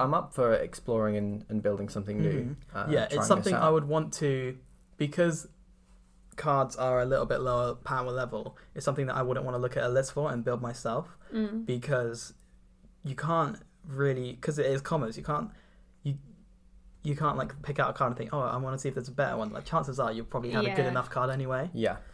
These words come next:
Speaker 2: So
Speaker 1: The power level
Speaker 2: Exactly.
Speaker 1: between the top meta cards and the, and the cards that are just sitting in your collection
Speaker 2: Yeah.
Speaker 1: is probably not that bad.
Speaker 2: Exactly.
Speaker 3: Yeah, we can actually use all of the commons
Speaker 2: That's
Speaker 3: that we have.
Speaker 2: Good point. Yeah. We probably could.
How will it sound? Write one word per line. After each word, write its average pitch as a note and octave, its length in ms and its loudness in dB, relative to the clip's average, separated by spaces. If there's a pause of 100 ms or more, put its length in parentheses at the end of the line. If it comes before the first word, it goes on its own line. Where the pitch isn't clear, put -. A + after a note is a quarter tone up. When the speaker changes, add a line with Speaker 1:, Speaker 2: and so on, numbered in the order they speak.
(140)
Speaker 2:
So A#2 140 0
Speaker 1:
The A2 80 0
power C3+ 240 8
level A#2+ 720 6 (100)
Speaker 2:
Exactly. B2+ 360 2
Speaker 1:
between G#2+ 220 0
the A2+ 100 -2
top A2 340 0
meta A2 300 -2
cards G#2 480 2
and G#2+ 200 0
the, G2+ 260 2 (280)
and A2 80 -2
the G#2 60 -4
cards A2 300 4
that A#2 100 2
are G#2+ 40 -2
just A2 200 -2
sitting G#2 240 0
in G#2+ 40 2
your G#2 100 -2
collection A#2+ 520 0
Speaker 2:
Yeah. A#2+ 300 -2
Speaker 1:
is A#2+ 120 -6
probably G#2 520 -2
not B2+ 140 0
that A#2+ 160 -2
bad. E2+ 260 -2
Speaker 2:
Exactly. C3 340 -6
Speaker 3:
Yeah, E4 60 -6
we D4+ 100 -4
can D4 180 -8
actually C4 300 -8
use A#3+ 480 -6 (220)
all A#3 220 -4
of G3 120 -12
the A3 80 -12
commons A#3+ 320 -6
Speaker 2:
That's F#3 140 -8
Speaker 3:
that - 160 -8
we F3+ 80 -8
have. F3+ 240 -8
Speaker 2:
Good D3 160 0
point. F#3 380 2 (100)
Yeah. F3 300 -2 (460)
We C#3+ 60 -10
probably E3+ 240 4
could. A#3+ 240 2